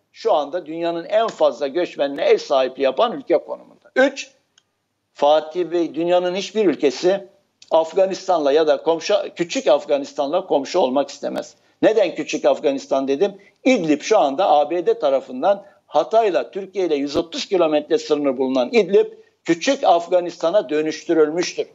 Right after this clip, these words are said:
Dünyanın hiçbir ülkesi küçük Afganistan'la komşu olmak istemez. Ne var orada? Yüzde doksanı yabancı terörist savaşçı olan radikal gruplar var. Terör örgütleri var. Birleşmiş Milletler'in, Türkiye'nin,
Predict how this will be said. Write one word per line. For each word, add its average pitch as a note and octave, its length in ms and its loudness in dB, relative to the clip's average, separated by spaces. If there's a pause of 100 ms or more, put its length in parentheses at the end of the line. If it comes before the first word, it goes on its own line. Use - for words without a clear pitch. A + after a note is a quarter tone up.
(300)
Dünyanın A#3 440 2
hiçbir C4 360 -4
ülkesi G#3+ 720 0 (160)
küçük G#3 360 -2
Afganistan'la F#3 840 0
komşu F#3 320 0
olmak G3 360 2
istemez. C#3+ 480 -4 (200)
Ne C4 180 4
var A3 140 4
orada? F#3+ 480 -2 (340)
Yüzde F3 400 -2
doksanı G#3+ 440 0
yabancı G3 540 0
terörist G#3 400 -4
savaşçı F3 500 2
olan G#3+ 380 4 (300)
radikal G#3 540 0
gruplar F#3 460 0
var. C3+ 200 -4 (280)
Terör A3+ 320 4
örgütleri F3+ 680 0
var. C3+ 220 2
Birleşmiş F#3 500 -2
Milletler'in, E3 540 0
Türkiye'nin, F3 600 0